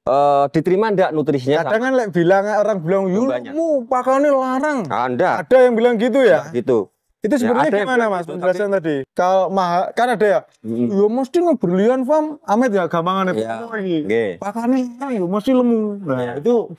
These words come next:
Speaker 2: gimana?
Speaker 1: Tapi gini, semuanya farm, Mas, ya.
Speaker 2: Iya.
Speaker 1: Ah, khususnya Brian Farm. Itu kan mendirikan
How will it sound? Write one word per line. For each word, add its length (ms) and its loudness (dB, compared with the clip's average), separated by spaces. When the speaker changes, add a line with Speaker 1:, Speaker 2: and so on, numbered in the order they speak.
Speaker 2:
gimana? 480 -4
Speaker 1:
Tapi 160 0
gini, 300 0
semuanya 640 0
farm, 340 -2
Mas, 220 -4
ya. 180 0
Speaker 2:
Iya. 320 0
Speaker 1:
Ah, 240 -2
khususnya 380 -2
Brian 240 0
Farm. 420 -4
Itu 300 -2
kan 320 -2
mendirikan 680 0